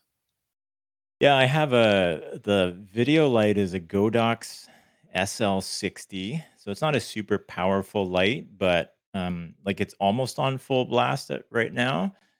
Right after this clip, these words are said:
Um, but it's good enough for, for this setting. Uh, I've got a huge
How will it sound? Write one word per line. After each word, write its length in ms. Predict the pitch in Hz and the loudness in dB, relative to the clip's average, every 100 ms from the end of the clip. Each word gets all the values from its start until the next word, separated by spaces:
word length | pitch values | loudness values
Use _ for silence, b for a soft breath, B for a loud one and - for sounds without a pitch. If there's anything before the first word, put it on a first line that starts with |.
| _ _ _ - | _ _ _ -8
Um, 320 | 90 90 87 | -4 -4 -2
but 120 | 165 | -2
it's 120 | 165 | -2
good 140 | - 120 | -2 0
enough 220 | 98 87 | 2 0
for, 380 | - 87 80 - | -2 -4 -4 -6
for 160 | _ 95 | _ -14
this 180 | 82 80 | -12 -12
setting. 440 | - 78 80 98 110 - | -6 -4 -4 -6 -10 -10
Uh, 160 | 85 90 | -6 -4
I've 180 | 90 90 | -4 -2
got 140 | 107 | -2
a 60 | 85 | -2
huge 600 | - 120 123 123 123 | -6 -10 -8 -6 -8